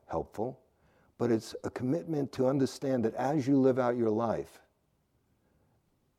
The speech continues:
there's also, you, what you value is you, you watch the implications of how you're living. And it's possible for that,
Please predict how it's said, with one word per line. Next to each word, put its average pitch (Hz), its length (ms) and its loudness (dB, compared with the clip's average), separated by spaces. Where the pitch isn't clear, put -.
there's 101 260 -2
also, 120 680 4
you, 107 120 -2
what 110 220 2
you 107 120 2
value 113 600 0
is 101 380 0
you, 98 300 -6
you 101 180 -2
watch 104 560 0
the 104 140 -4
implications 104 680 -4
of 90 60 -12
how 98 180 -2
you're 98 160 4
living. 92 380 0
And 110 80 -8
it's 95 80 -10
possible 123 480 -2
for 101 120 -6
that, 95 220 2